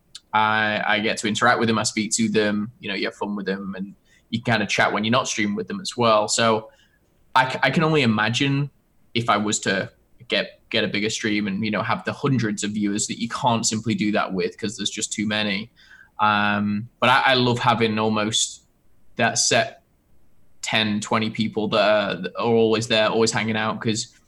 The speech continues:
it's like when I go live, you know, I'll, I'll play a game, but instantly I feel like I'm playing with twenty of my friends 'cause they're all there hanging out with me. And I think that's one of the most important things. And I love it. I think it's very important.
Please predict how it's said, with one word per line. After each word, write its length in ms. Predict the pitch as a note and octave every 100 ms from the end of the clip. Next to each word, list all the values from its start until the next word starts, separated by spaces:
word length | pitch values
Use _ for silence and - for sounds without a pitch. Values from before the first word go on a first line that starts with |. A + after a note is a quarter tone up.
| _ _
it's 100 | -
like 120 | C3+ C3
when 100 | A#2+
I 100 | A2+
go 140 | A2
live, 580 | A2 A2+ G#2+ G#2 - - _ _ -
you 100 | A#2
know, 80 | G#2
I'll, 180 | A2 A2+
I'll 200 | A2+ G#2
play 180 | B2 A2+
a 40 |
game, 320 | G#2 A#2 A2 G#2
but 200 | G#2+ -
instantly 640 | A#2+ A#2+ F#2+ F2+ G2+ F#2 _ - - _ _ _ - - _ -
I 100 | A2+
feel 180 | B2+ A#2+
like 180 | A2 A2+
I'm 80 | A2
playing 220 | A2+ G#2+
with 120 | G2+
twenty 220 | - A2
of 60 | G#2
my 100 | G#2
friends 420 | A2+ G#2+ G2+ -
'cause 240 | - A#2+
they're 140 | A#2+ A#2
all 120 | A2
there 140 | G#2+
hanging 240 | A2 A2+ G#2
out 160 | G2+
with 220 | E2 A2 G2+
me. 140 | G2
And 100 | G2+
I 40 | A#2
think 160 | A#2+
that's 180 | G#2+ A#2
one 100 | A2
of 20 | G#2+
the 60 |
most 180 | G#2 A2+
important 440 | G2 - G2+ G#2 -
things. 420 | G#2 G#2 A2 -
And 80 | F2+ - - - -
I 120 | D#3
love 220 | A#2 G2+
it. 80 | G#2
I 120 | F#2
think 140 | A2+ A2+
it's 100 | -
very 240 | G#2+ G#2
important. 460 | G2+ G#2 G2+ F#2+